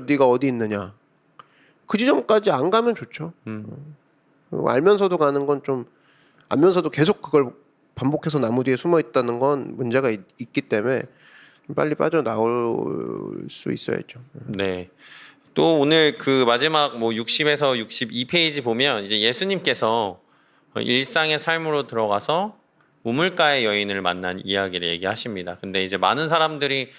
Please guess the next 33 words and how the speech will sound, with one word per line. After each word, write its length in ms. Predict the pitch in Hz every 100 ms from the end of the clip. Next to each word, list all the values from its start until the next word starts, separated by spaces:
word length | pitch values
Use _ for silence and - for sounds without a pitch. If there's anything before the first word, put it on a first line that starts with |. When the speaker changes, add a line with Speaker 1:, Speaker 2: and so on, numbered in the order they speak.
| - -
Speaker 2:
예수님이 340 | 127 156 156
거기서 260 | 123 120 120
기적을 800 | 117 120 139 156 143 135 104 - _ _ _ _ _ _ _ _ _ _ _ _ _ -
베푸시면 500 | 123 123 143 143 127
더 100 | 117
좋지 220 | 113 -
않았겠냐라고 1400 | 117 104 110 - _ 110 107 113 104 98 98 104 104 101
얘기하지만, 540 | 101 113 131 131 135
사실 220 | 131 131 147
예수님은 480 | 107 123 131 156
대화로 760 | - 110 127 143 135 127 120 113
인해서 480 | 101 98 - 196 - _ _ _ _
그 220 | - 107
우물가의 560 | 104 110 131 120 120 104
여인의 520 | 95 98 95 95 - -
전 360 | - 101 101 -
인생을 420 | 107 113 117 104
바꾸고, 520 | - - 90 123 202
그 180 | - 117
여인을 640 | 98 104 131 147 147 147 139
통해서 600 | 151 143 139 160 170 - - - _
그 160 | - 113
영향력이 500 | 117 151 131 107 98
또 80 |
사마리아에 600 | 101 147 151 127 101 92
퍼지면서 560 | - 147 147 123 110 101
또 100 | 107
예수님을 440 | 98 101 120 101
믿게 220 | 92 95 110
되는 240 | 98 92
그 100 | 104
사건을 460 | 135 - 143 110 92
또 160 | 92